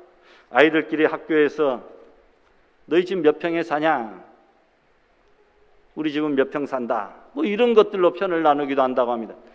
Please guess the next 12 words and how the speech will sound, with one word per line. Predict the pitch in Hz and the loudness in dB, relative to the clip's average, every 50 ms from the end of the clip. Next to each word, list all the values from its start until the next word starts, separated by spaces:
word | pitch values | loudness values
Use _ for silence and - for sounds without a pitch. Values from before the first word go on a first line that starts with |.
| - - - _ _ | -20 -20 -20 _ _
"너희 | - 139 143 165 175 170 | -8 -4 0 0 0 0
집 | 156 170 160 165 - - - | 0 -2 -2 -2 -4 -12 -6
아파트 | 131 135 - - 156 151 - 160 | -6 -4 -2 -2 -4 -2 -2 -4
임대냐?" | 151 131 135 160 175 165 170 165 160 170 180 196 196 185 - - - - | -4 -4 -4 -4 -4 -2 -2 0 2 4 2 2 2 -2 -10 -16 -18 -12
"우리는 | - 147 143 147 139 143 151 139 | -8 -6 -4 -4 -4 -4 -6 -8
작아다." | - - 131 117 135 - 180 131 113 104 98 - - - - - - _ _ _ _ | -6 -4 0 2 4 4 6 4 4 2 -2 -6 -12 -20 -20 -20 -20 _ _ _ _
뭐 | - 269 | -2 0
이렇게 | 262 269 285 240 - 247 247 220 208 190 185 | 2 2 2 0 4 8 8 10 10 8 6
이야기를 | 165 165 175 170 160 156 151 147 139 | 4 4 4 4 4 4 2 0 2
하고 | 135 131 127 131 127 | 2 0 0 -2 -6
있다고 | 113 - - 123 113 123 | -6 -4 -4 -2 -2 -2
합니다. | 120 113 110 107 98 | -2 -4 -6 -8 -12